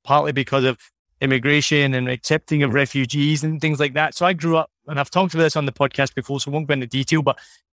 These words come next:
ninety-nine percent white people, maybe a couple of Indian families or Pakistani but that was the most part all white. When I went back, it was incredible the amount of mixed race couples I saw just in,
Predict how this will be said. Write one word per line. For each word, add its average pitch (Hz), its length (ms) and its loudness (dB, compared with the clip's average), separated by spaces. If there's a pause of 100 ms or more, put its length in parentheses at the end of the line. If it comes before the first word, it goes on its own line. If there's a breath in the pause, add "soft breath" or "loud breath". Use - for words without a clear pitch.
(180)
ninety-nine 156 500 0
percent 139 360 -2
white 139 240 0
people, 139 380 -2 (220)
maybe 147 180 2
a 139 60 2
couple 139 280 0
of 131 80 0
Indian 139 400 0
families 135 480 -2
or 120 120 -2
Pakistani 131 840 0 (600)
but 131 60 -4
that 131 240 -2
was 135 140 -2
the 113 100 -8
most 117 240 -6
part 123 200 -2
all 123 160 -4
white. 127 280 0 (360)
When 139 220 0
I 185 180 2
went 175 220 0
back, 143 320 -2 (220)
it 160 160 2
was 156 160 0 (120)
incredible 160 840 -2
the 151 100 0
amount 139 300 0
of 113 160 -10
mixed 151 360 -2
race 151 440 -2 (140)
couples 151 360 -4
I 143 80 4
saw 143 520 4
just 139 280 -2
in, 123 240 -2